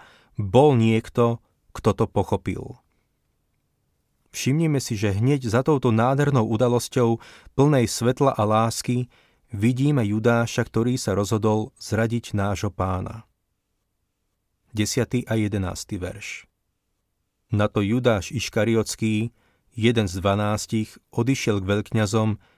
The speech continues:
aby im ho vydal. Zaradovali sa, keď to počuli, a sľúbili mu peniaze.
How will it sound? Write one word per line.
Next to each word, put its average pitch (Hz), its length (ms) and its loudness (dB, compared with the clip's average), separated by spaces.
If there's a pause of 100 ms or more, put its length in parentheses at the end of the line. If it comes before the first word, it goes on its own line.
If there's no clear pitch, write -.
(140)
aby 107 400 0
im 107 160 2
ho 107 80 0
vydal. 98 560 -6 (800)
Zaradovali 107 640 4
sa, - 160 -4
keď - 320 -6
to 101 80 0
počuli, 95 480 -4 (320)
a 101 80 0
sľúbili 117 560 2
mu 113 160 2
peniaze. 98 560 -2